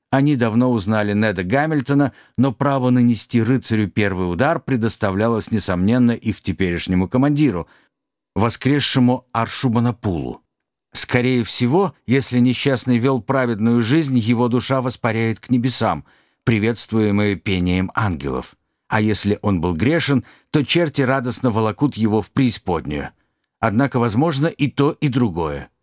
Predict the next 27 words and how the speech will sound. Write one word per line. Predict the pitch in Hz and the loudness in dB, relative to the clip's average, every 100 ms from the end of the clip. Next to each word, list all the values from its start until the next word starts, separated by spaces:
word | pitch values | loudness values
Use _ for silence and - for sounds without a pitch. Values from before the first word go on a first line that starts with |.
| _ _ _ _ | _ _ _ _
Что | - - 143 | -4 0 2
если | 135 - 123 | 2 0 0
душа | 107 117 131 120 | 0 0 0 0
вынуждена | 117 131 101 104 107 | 0 0 0 0 2
непрекаянно | 113 113 104 113 117 113 113 | 2 2 -2 -4 -2 0 0
скитаться | 107 - 110 117 120 110 | -2 -4 -2 -2 0 0
между | 110 101 104 | 0 0 0
небом | 107 117 110 | 2 2 -2
и | 107 107 | -4 -4
землей | 95 101 131 | 0 2 2
до | 117 104 | 0 -2
тех | 107 - | -4 -2
пор, | 170 170 - _ _ | -2 -2 -6 _ _
пока | 131 131 | -2 0
ее | 120 120 123 117 | 2 4 2 2
бывшее | 110 123 - 113 95 | 0 -2 0 -2 0
тело | 135 147 135 | 0 0 0
все | - 127 | 0 0
еще | 117 - | 2 -2
принадлежит | 113 120 113 92 101 98 135 143 _ _ | -2 2 2 2 0 2 0 0 _ _
захватившему | - 120 117 110 120 - 120 | -4 0 -2 0 -2 2 2
его | 120 107 101 104 | 2 2 0 -2
злодею? | 101 117 135 110 71 - _ _ _ _ _ _ | -2 -2 -2 -2 -4 -12 _ _ _ _ _ _
Это, | 143 139 | 0 2
наверное, | 131 117 113 107 104 | 2 2 0 0 0
самое | 98 - 98 85 80 | 0 0 0 -2 -6
страшное. | 69 - 78 73 - 71 69 | -8 -6 -6 -6 -6 -8 -8